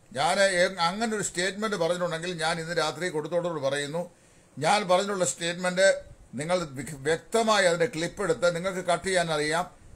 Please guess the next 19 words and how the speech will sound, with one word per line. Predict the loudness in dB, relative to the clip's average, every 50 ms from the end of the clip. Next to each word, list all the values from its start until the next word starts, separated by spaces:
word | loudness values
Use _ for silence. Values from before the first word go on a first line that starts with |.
| -12 -6
പേസ്റ്റ് | -2 -2 0 0 0 0
ചെയ്യാൻ | 0 0 0 0 -2
അറിയാം. | -2 0 0 2
എനിക്ക് | 0 0 -2 -4 -2
cut | 0 -2 0 0
ചെയ്യാൻ | 0 0 0 0
അറിയാൻ | 0 0 0 -2 -2 -2
വയ്യ, | -2 -2 0
എനിക്ക് | -2 -2 -2 -4 -6
video | -4 -4 -4 -2 -2 -2 0 2
download | 2 0 0 0 -2 -2 0
ചെയ്യാൻ | 2 2 2
അറിയാൻ | 0 0 0 -2 -2 -2
വയ്യ, | -2 -2 0 0 0 -2 -4 -12 -20 _ _ _ _ _ -10 -4
വീഡിയോ | -2 0 2 2 2 2 2 2 0
കട്ട് | -2 -2 -2
ചെയ്യാൻ | 0 2 2 2 2
അറിയാൻ | 2 2 2 2 2 0
വയ്യ, | -2 -2 0 -2 -2